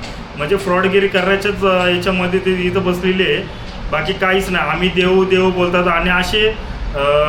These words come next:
तु-, तुम्हाला खोटं नाही सांगत, अ, तीन चेक त्यांनी दिलेले आहे आणि तिन्ही चेक बाउन्स झालेले आहे. अ, सगळ्यात पहिल्यांदा चेक दिला, त्याच्या अगोदरपासून आम्ही, अ, त्याच्या मागे होतो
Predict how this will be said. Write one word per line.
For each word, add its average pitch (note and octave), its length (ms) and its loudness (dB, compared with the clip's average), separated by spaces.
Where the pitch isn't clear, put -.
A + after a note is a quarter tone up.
तु-, D3 80 -6
तुम्हाला F3+ 340 -4
खोटं F3+ 200 0
नाही G#3+ 120 0
सांगत, F3 360 0
अ, D#3+ 480 0
तीन G#3+ 360 0
चेक G#3 260 0
त्यांनी G3+ 220 0
दिलेले F3+ 340 0
आहे F3+ 100 2
आणि F3 300 -2
तिन्ही G#3+ 260 0
चेक G#3 360 -2
बाउन्स E3+ 380 -2
झालेले C#3 320 0
आहे. A#2 360 -4
अ, C#3+ 40 -6
सगळ्यात F#3 280 0
पहिल्यांदा G#3 380 0
चेक G#3 280 0
दिला, F#3 280 2
त्याच्या F#3+ 300 2
अगोदरपासून G#3+ 880 0
आम्ही, G3+ 500 2
अ, F3+ 160 2
त्याच्या F3+ 280 0
मागे F#3 300 2
होतो E3+ 540 -2